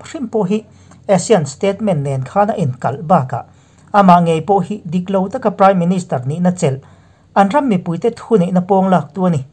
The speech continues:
ti an tar lang ve poka. A za thlak du viu do na. Ma se thu nei na a chil tu te hian za na chang hi an hreto ngai chuang lo. Kan zo ram zim te thu nei na ken ko nuam ti tak tak te po hian thang thar te ta na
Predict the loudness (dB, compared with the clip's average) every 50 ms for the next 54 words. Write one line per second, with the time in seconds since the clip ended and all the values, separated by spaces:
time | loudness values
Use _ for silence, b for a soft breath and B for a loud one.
0 | _ _ -6 -6 -6 -2 2 4 4 4 4 0 -2 -4 -4 -6 -6 -6 -4 -4
1 | 0 2 0 0 0 b b b b b b b b b _ -6 -4 -2 -2 -2
2 | -4 -2 -2 -2 -2 -2 -4 -8 -10 -10 -10 -10 -8 -6 -2 0 2 2 2 0
3 | -2 -4 -8 b b b b b b b b b b b b -2 -2 -2 0 -2
4 | -2 -2 -2 -2 0 0 0 0 0 2 4 4 4 2 0 -4 -6 -6 -4 -2
5 | -2 -2 0 0 0 0 0 0 0 -2 -4 -6 -4 -2 -2 -2 -2 -4 -2 0
6 | 2 2 2 2 0 -4 -4 -6 -6 -8 -8 -8 -8 -8 -8 -4 -2 -2 -2 -2
7 | -4 -4 0 2 2 2 2 0 b b b b b b b b b b b b
8 | _ -4 -4 -2 2 4 4 6 6 4 4 2 0 -2 -2 0 0 -2 0 0
9 | -2 -2 -2 -4 -4 -2 -2 -2 0 -2 -2 -2 0 -2 -2 -2 -2 -4 -6 -6
10 | -4 -2 -2 -2 -4 -4 -6 -8 -8 -6 -8 -8 -6 -8 -10 -6 -6 -6 -4 -2
11 | -2 0 0 2 2 2 0 -2 b b b b b b b b b -4 -2 -2
12 | -2 0 0 0 0 0 -2 -2 2 4 4 4 4 4 0